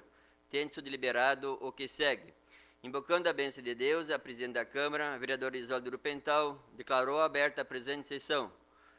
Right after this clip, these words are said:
Saudou os componentes da mesa, vereadores, funcionários da Câmara e público que acompanha a sessão em suas casas.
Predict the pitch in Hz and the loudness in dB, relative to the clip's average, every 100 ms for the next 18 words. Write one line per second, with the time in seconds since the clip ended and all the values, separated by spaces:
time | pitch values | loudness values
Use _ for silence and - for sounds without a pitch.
0 | _ - 127 151 160 151 135 131 123 120 | _ -4 0 0 -2 -6 -6 -4 -4 -4
1 | 113 139 139 151 143 147 135 104 120 123 | -4 -2 0 0 -2 -6 -8 -8 -2 -2
2 | 113 135 147 147 139 - - 131 135 127 | 0 -2 0 -2 -4 -10 -12 -8 -2 2
3 | 147 147 147 - 139 139 139 127 - 131 | 2 2 -2 0 -2 0 -2 -4 -8 -8
4 | 143 156 160 143 135 139 120 139 139 135 | -6 -6 -4 -6 -6 -8 -4 -4 -2 -6
5 | 127 - 135 135 139 131 - 139 113 - | -8 -6 -6 -6 -4 -4 2 2 2 -6